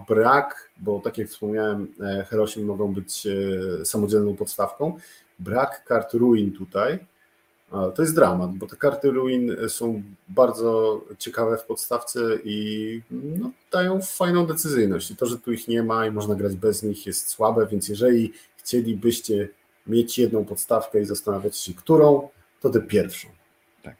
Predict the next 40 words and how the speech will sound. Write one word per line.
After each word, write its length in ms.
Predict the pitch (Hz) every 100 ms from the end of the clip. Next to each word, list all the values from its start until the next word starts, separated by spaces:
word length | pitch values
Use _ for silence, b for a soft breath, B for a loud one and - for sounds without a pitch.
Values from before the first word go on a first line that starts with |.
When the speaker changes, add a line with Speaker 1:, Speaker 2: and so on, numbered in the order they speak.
| _ _ B B B
Speaker 2:
E, 180 | 104 101
Marta 220 | 117 120
pyta, 160 | 123 120
czy 100 | 113
Dark 200 | 113 120
Ages 80 | 110
jest 120 | 101
bardzo 220 | 110 104
zależny 240 | 107 104
językowo. 480 | 104 101 107 110 - _ -
Turbo 340 | 123 98 82
zależny. 460 | 85 78 78 82 -
Tam 200 | 104 101
jest 140 | 101 92
Speaker 1:
Jak 300 | 120 117 -
Speaker 2:
setki 160 | 127
Speaker 1:
cholera. 240 | 95 95 -
Speaker 2:
kart 420 | 113 110 104 101 -
i, 520 | 95 92 90 87 78 55 _ _
no, 260 | 92 104 101
nie 100 | 101
ma 140 | 90 78
opcji. 320 | - - 98 -
To 260 | 104 95 87
musisz 200 | 92 110
Speaker 1:
Mhm. 160 | 107 110
Speaker 2:
mieć, 180 | 113 -
e, 220 | 87 87
w 40 |
języku, 280 | 87 85 80
który 180 | 85 80
rozumiesz. 520 | 82 85 69 - -
I 60 | 101
to 80 | 104
jeszcze 200 | 98 92
trzymasz 260 | - 101
te 80 | -
karty 220 | - 92
na 100 | 92
ręku. 520 | 90 95 92 90 87